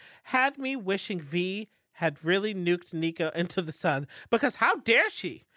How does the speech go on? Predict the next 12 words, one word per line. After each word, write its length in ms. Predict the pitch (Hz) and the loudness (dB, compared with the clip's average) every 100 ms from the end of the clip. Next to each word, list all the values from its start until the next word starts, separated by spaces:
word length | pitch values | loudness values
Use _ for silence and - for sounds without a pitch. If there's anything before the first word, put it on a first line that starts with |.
| - | -2
It's 140 | 339 - | 0 6
also 360 | 214 403 - 427 | 8 8 6 2
the 80 | 359 | 4
fact 280 | 294 277 | 4 4
that 180 | 269 240 | 2 -2
this 160 | 226 - | -4 0
whole 240 | 220 226 | 4 4
time, 340 | 262 233 220 254 - - | 4 4 4 4 -6 2
every 260 | 247 269 339 | 6 6 6
rejection 520 | 302 247 247 247 - 226 | 2 4 4 4 -6 -4
from 220 | 202 185 | -4 -4
Eve 320 | 220 214 226 | -4 -2 -2